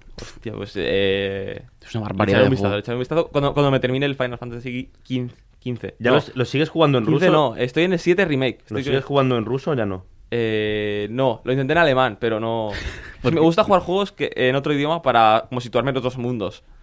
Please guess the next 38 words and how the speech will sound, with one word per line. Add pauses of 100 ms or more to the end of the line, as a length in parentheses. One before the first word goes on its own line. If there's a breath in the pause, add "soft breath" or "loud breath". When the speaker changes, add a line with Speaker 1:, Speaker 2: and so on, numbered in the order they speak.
(340)
Speaker 2:
¿En
serio?
Speaker 1:
Eh,
me
da
esa
sensación
de,
de
estar
en
otro, (120)
en
otro
universo, (520 soft breath)
eh,
tener
otro
idioma. (680)
Pero
vaya, (120)
eh,
a
lo
que
íbamos. (120)
Speaker 3:
Vale,
Speaker 1:
Eh,
Speaker 3:
sí. (300 loud breath)
Speaker 1:
entonces,
vaya, (240)
pues,
eh,
habría
que,
habría
que
ver